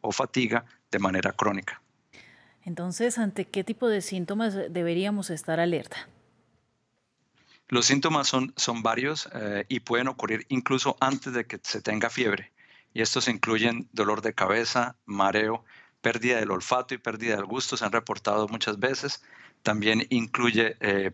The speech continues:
Speaker 1: parálisis o disminución del movimiento, dolor muscular. También incluye convulsiones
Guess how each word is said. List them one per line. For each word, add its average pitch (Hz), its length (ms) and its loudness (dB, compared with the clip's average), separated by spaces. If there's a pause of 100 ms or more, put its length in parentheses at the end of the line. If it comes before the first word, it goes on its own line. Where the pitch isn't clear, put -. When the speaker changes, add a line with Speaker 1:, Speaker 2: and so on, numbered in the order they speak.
Speaker 1:
parálisis 120 600 0
o 101 200 0
disminución 101 520 0
del 110 120 2
movimiento, 113 680 0 (240)
dolor 104 300 0
muscular. 113 680 -2 (380)
También 104 320 -4
incluye 113 520 -2
convulsiones 117 960 0